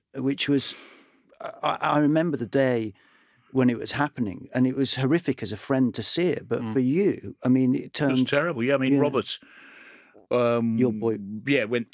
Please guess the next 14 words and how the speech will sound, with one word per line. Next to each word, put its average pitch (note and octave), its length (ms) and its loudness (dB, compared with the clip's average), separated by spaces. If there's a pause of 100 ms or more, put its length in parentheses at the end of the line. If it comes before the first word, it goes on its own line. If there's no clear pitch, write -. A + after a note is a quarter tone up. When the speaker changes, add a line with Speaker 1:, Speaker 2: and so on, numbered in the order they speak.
Speaker 3:
to, A#2+ 220 2
um, A2+ 260 0
his G#2+ 420 -6
uncle's A#2+ 460 -4
funeral C3+ 580 -4 (340)
on G2+ 140 -4
that F#2 200 -8
morning G#2+ 680 -2 (200)
and A2 340 -6
crashed - 300 -6
the A2+ 80 -14
car. D3 300 -8 (500)
Speaker 2:
Oh, - 20 -18 (280)
God. - 100 -20